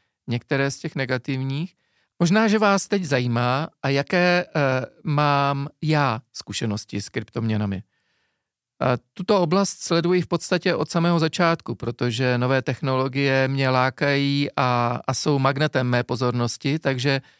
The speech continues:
znám spoustu lidí, kteří investují do krypta, a také spoustu lidí, které, eh, kteří mají společnosti, eh, na těžbu, eh, krypta.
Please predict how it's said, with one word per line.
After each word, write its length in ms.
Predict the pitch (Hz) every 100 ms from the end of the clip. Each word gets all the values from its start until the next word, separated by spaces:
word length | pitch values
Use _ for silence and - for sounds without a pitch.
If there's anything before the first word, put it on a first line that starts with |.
| _ -
znám 340 | 127 151 175
spoustu 440 | 180 - 170 - 175
lidí, 300 | 160 170 170
kteří 540 | - 156 156 120 -
investují 480 | 139 135 170 - 180
do 120 | 175
krypta, 560 | 170 180 175 180 170 180 - _ _ -
a 80 |
také 380 | - 151 - 170
spoustu 440 | - 160 160 - 156
lidí, 420 | 147 139 151 151
které, 760 | - 147 139 139 139 135 135 - 135 123 -
eh, 60 |
kteří 320 | - 147 143 147
mají 400 | 143 139 127 117
společnosti, 1000 | - 160 175 165 151 131 - 131 127 123
eh, 640 | - _ _ - 120 113
na 160 | 113 117
těžbu, 480 | - 156 151 190 214 _ -
eh, 220 | 151 147
krypta. 580 | - 156 - 160 151